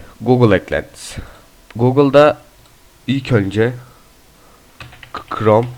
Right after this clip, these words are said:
web mağazası yazıyorsunuz arkadaşlar gördüğünüz gibi. Chrome web mağazasına gelip buradan uzantılara geliyorsunuz. Uzantılarda buraya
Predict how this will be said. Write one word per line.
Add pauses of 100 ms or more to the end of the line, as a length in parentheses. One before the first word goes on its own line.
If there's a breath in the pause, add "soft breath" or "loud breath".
(220)
web
mağazası
yazıyorsunuz
arkadaşlar
gördüğünüz
gibi. (380 loud breath)
Chrome
web
mağazasına
gelip (1120 loud breath)
buradan
uzantılara
geliyorsunuz.
Uzantılarda
buraya